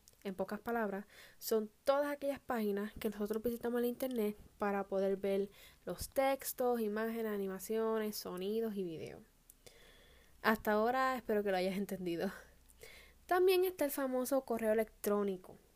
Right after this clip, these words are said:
al que nos lo piden demasiado, ya sea para las escuelas, universidades, trabajo e incluso hasta en las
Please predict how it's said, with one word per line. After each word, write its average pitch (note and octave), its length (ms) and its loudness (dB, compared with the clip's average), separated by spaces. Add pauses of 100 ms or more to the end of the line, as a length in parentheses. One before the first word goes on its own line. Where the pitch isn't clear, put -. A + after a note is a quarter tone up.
(240)
al G#3 180 -4
que G#3 160 -2
nos G3 640 0
lo G3 120 0
piden G#3 440 4
demasiado, F3 880 -6 (560)
ya G3 320 -2
sea F#3+ 200 -4
para F3+ 180 -6
las F3+ 160 -10
escuelas, A#3+ 540 6
universidades, G#3+ 800 0
trabajo A3+ 560 -4
e F#3+ 80 -6
incluso G#3 680 -4
hasta - 380 -8
en F3+ 100 -8
las - 180 -12